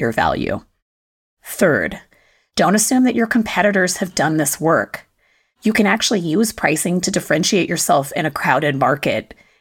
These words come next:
if you're the one who figures out what your customers value. I promise it'll be a huge unlock. And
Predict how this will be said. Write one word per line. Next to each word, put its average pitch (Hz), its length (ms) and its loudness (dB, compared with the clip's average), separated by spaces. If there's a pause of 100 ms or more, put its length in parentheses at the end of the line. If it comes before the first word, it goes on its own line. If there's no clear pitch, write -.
(140)
if 160 160 -2
you're 175 320 2
the 196 80 2
one 151 220 0
who 147 120 -6
figures 147 400 0
out 139 340 2
what 151 260 0
your 139 120 0
customers 139 720 -2
value. 120 560 0
I 131 120 0
promise 139 640 0
it'll 160 140 2
be 143 140 2
a 127 40 0
huge 131 460 -2
unlock. 120 520 -2 (400)
And 180 300 2